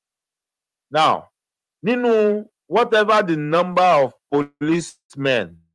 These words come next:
tán sọ pé ó wà ní Nàìjíríà tí wọ́n ń pín, tí ò kárí, wọ́n tún ti yọ another two hundred ṣangiliti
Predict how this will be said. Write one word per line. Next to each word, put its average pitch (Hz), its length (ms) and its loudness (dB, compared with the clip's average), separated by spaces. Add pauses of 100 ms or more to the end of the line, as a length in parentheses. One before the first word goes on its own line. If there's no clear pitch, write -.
(360)
tán 143 100 -2
sọ 139 180 -2
pé 156 80 0
ó 160 80 4
wà 147 140 2
ní 120 100 -8
Nàìjíríà 113 680 -4
tí 131 80 -12
wọ́n 131 240 -4
ń 135 140 -16
pín, 139 220 -8 (500)
tí 160 80 -4
ò 147 60 0 (100)
kárí, 131 480 -4 (840)
wọ́n 185 180 2
tún 190 120 -2
ti 165 260 -6
yọ 165 100 4 (120)
another 170 480 2 (140)
two 175 180 -2
hundred 135 560 0
ṣangiliti 131 880 -4